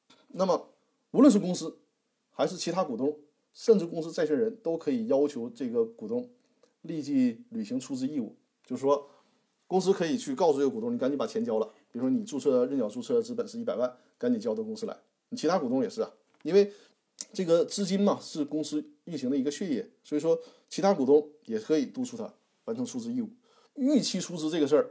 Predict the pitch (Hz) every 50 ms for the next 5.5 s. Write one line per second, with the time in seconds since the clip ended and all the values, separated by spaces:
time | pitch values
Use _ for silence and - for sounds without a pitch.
0 | - _ _ _ _ _ _ _ _ - - 202 208 226 226 - - - - -
1 | - 170 151 - 120 113 - - 113 120 123 120 107 104 - 90 92 95 - -
2 | - - - 120 107 - 143 143 - - - 135 - - 107 - - 101 98 101
3 | 104 101 - - - 95 - - _ _ _ _ - 143 147 - - 143 147 147
4 | 143 151 165 135 - - 120 113 107 143 160 147 113 107 110 113 117 110 104 120
5 | 110 - 113 107 - 104 101 101 -